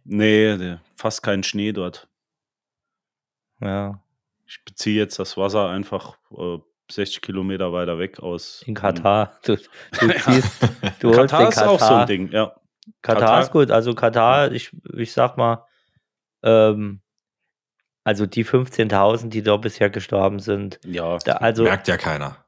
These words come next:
Speaker 2: äh, das ist doch ein Tropfen auf dem heißen Stein. Jetzt
Speaker 3: Aber
Speaker 2: mal ehrlich.
Speaker 3: wirklich.
Speaker 2: Das
Speaker 3: Allein,
Speaker 2: ist doch
Speaker 3: allein
Speaker 2: easy.
Speaker 3: Stadien zu, äh, klimatisieren, einfach nur um eine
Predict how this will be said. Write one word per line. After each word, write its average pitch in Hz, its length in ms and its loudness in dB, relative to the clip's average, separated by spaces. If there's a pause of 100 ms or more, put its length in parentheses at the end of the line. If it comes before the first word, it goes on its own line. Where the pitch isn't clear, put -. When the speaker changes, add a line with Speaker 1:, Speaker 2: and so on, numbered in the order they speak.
(160)
Speaker 2:
äh, 104 120 2
das 101 220 0
ist 113 220 -2
doch 110 100 2
ein 101 100 -6
Tropfen 101 360 -2
auf 98 160 2
dem 95 120 -12
heißen 90 300 -8
Stein. 92 380 -10
Jetzt 92 140 -14
Speaker 3:
Aber 107 100 -10
Speaker 2:
mal 90 60 -8
ehrlich. 82 180 -8
Speaker 3:
wirklich. - 240 -8 (400)
Speaker 2:
Das - 100 -2
Speaker 3:
Allein, 82 220 2
Speaker 2:
ist 92 80 0
doch - 200 0 (960)
Speaker 3:
allein 90 220 2
Speaker 2:
easy. 85 80 0
Speaker 3:
Stadien 92 480 2
zu, 85 440 -2
äh, 80 340 -4
klimatisieren, 82 880 -4
einfach 82 260 -4
nur 90 200 -2
um 85 120 -4
eine 80 420 -6